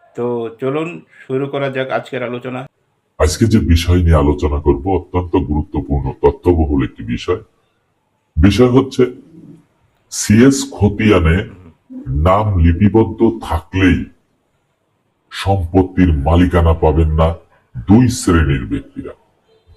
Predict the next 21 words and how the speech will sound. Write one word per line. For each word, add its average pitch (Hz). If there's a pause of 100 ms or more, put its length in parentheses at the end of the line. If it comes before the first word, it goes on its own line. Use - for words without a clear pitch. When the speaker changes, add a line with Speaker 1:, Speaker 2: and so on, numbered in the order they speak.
(1500)
Speaker 2:
কি 123 (160)
কারণে 117
পাবেন 113 (100)
না 113 (120)
আর 85 (180)
কোন 113 (100)
দুই 87
শ্রেণীর 104
ব্যক্তিরা 92
সিএস 90
খতিয়ানে 95
নাম 76 (160)
থাকলেও 95 (560)
তারা 82
সম্পত্তির 82 (180)
মালিকানা 82
পাবেন 78
না, 82 (180)
বিজ্ঞ 69 (280)
আদালতে 78
মকদ্দমা 78